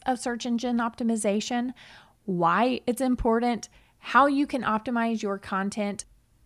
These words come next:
primarily on your website, but I also touch just a tiny bit on podcast players and what that looks like for optimizing for search. But you will walk away from this training with the knowledge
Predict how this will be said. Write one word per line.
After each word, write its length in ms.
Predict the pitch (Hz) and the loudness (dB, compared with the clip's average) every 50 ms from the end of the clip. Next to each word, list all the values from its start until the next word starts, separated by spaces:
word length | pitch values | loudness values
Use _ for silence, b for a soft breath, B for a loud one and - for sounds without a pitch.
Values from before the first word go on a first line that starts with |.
| _ - | _ -10
primarily 840 | - - 254 254 240 226 214 202 202 220 240 285 339 370 370 349 - | 0 2 2 4 4 4 4 4 4 2 2 0 -2 -2 -2 -2 2
on 200 | 202 202 196 202 | 4 4 6 6
your 140 | 202 185 185 | 4 4 4
website, 400 | 185 175 185 - - 214 226 220 | 4 2 2 2 2 0 2 2
but 140 | 233 220 208 | 2 4 4
I 100 | 208 - - | 4 4 4
also 240 | 233 247 - 277 247 | 2 2 2 -2 -4
touch 400 | - - 214 190 - - - - | -2 -4 -6 -6 -8 -14 -10 -4
just 260 | - 320 320 320 - | -2 -2 -2 -2 -4
a 80 | 359 320 | -6 -6
tiny 480 | - - - - 247 254 254 254 262 | -6 -10 -8 -4 -2 0 2 2 2
bit 280 | 240 214 220 226 220 - - | 2 4 4 4 2 2 2
on 220 | 208 202 208 208 | 0 2 2 0
podcast 480 | - - 190 190 - 233 226 214 - - | -2 -2 -4 -4 -4 -6 -6 -6 -6 -6
players 500 | - 180 175 180 180 180 185 185 - B B B B B B B | -6 -4 -4 -2 -4 -4 -4 -6 -10 B B B B B B B
and 380 | - 208 202 202 196 190 196 - | -6 -4 -4 -2 -2 -4 -4 -6
what 320 | - 196 190 196 185 - | -6 -2 0 0 0 2
that 180 | 208 190 - 190 | 0 0 0 -2
looks 260 | 180 185 175 - - | -4 -6 -4 -2 -2
like 180 | 196 196 190 | -2 -2 -4
for 220 | - - 214 202 - - | -6 -6 -6 -6 -4 -6
optimizing 640 | 175 175 - - 214 214 220 240 240 226 254 247 240 | -8 -10 -4 -2 0 0 2 0 0 0 -2 -2 -2
for 100 | - 269 | -2 -4
search. 440 | 254 - 277 277 277 - - - B B B B B B B B _ _ - | -4 -4 -4 -4 -6 -8 -10 -14 B B B B B B B B _ _ -6
But 160 | - 220 214 | -6 -4 -2
you 120 | 233 247 311 | 2 2 4
will 160 | 349 349 302 | 4 4 6
walk 260 | 262 240 254 254 - | 6 4 4 4 2
away 520 | 285 269 240 214 208 202 202 202 202 202 - | -2 0 0 0 0 0 0 -2 -4 -4 -8
from 320 | - - - 220 214 233 254 | -12 -10 -6 -4 -4 -2 -2
this 180 | 302 302 - | -2 -2 -4
training 440 | - - - 208 202 196 196 190 190 | -4 -4 -4 -2 -2 -2 -4 -4 -4
with 160 | 190 196 - | -6 -6 -6
the 80 | 202 190 | -6 -4
knowledge 500 | 190 196 185 180 185 190 190 190 185 | -2 0 0 0 0 -2 -2 -4 -6